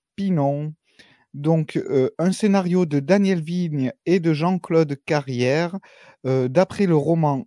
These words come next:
The Wife of Martin Guerre de Janet Lewis et le récit The Return of Martin Guerre de Nathalie Zemon Davis, qui sont eux-mêmes inspirés d'une publication de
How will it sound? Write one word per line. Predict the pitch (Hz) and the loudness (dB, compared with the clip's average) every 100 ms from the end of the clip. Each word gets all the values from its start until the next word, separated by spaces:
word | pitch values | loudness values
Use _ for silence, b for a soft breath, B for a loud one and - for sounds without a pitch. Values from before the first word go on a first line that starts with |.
| 127 | -4
The | |
Wife | 139 139 165 156 156 | -4 2 2 2 0
of | 139 135 | -6 -4
Martin | 143 151 - 147 | -6 -4 -6 -4
Guerre | 139 139 143 135 135 | -2 0 0 -2 -4
de | 123 117 | -6 -8
Janet | 120 147 156 143 127 | -4 -2 -2 -6 -4
Lewis | 127 123 175 - - 240 b b b - | -4 -2 -6 -8 -12 -14 b b b -4
et | 139 | 2
le | 151 | 2
récit | 139 170 - 180 190 - | 2 -2 -4 -4 -6 -6
The | 127 | -2
Return | 135 151 180 180 156 143 | 0 0 -2 0 0 -2
of | 123 | -4
Martin | 143 151 - 143 135 | -6 -6 -6 -6 -4
Guerre | 123 139 165 165 | -2 0 0 -2
de | 127 123 | -4 -2
Nathalie | 127 147 165 143 143 165 _ | -2 -2 -2 -2 -4 -8 _
Zemon | 127 127 139 147 160 | -14 -6 -4 -2 -4
Davis, | 127 139 156 120 123 - - _ b b b b | 0 0 0 -2 -8 -12 -20 _ b b b b
qui | - 190 190 | -4 -4 -4
sont | - - 160 139 - | -8 -2 0 0 0
eux-mêmes | 208 214 175 147 | 2 4 2 -2
inspirés | - - - 185 160 160 294 b b _ | -4 -4 -4 -4 0 0 -2 b b _
d'une | 123 143 131 | -6 -4 -4
publication | - 202 175 175 180 175 - 170 160 | -4 -4 -2 -4 -2 -4 -2 0 0
de | 123 | -2